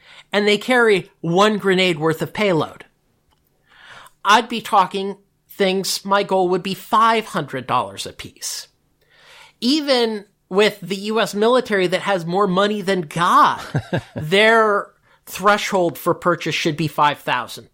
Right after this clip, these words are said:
not fifty. Um, because you need so much defense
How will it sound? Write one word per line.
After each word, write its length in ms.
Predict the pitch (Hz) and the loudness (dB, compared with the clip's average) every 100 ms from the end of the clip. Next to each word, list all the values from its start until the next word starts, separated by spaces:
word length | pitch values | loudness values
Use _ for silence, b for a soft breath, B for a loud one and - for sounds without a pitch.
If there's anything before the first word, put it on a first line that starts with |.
| - | -12
not 380 | 139 139 127 | -4 0 0
fifty. 480 | - 113 - - _ _ _ _ _ | -2 -12 -12 -20 _ _ _ _ _
Um, 320 | 175 156 156 - | -4 -2 -4 -6
because 640 | 185 180 - 208 196 185 - B B | -8 -6 -4 0 0 0 -6 B B
you 240 | 175 196 202 | -4 0 2
need 540 | 202 247 277 202 - | 2 2 0 -4 -6
so 720 | - - - - 226 233 233 | -4 -2 -2 0 2 4 4
much 640 | 220 202 196 202 196 - - | 2 0 0 0 -2 -10 -8
defense 960 | 170 - 269 247 - - - - - | -8 -4 -2 -2 -4 -12 -12 -12 -16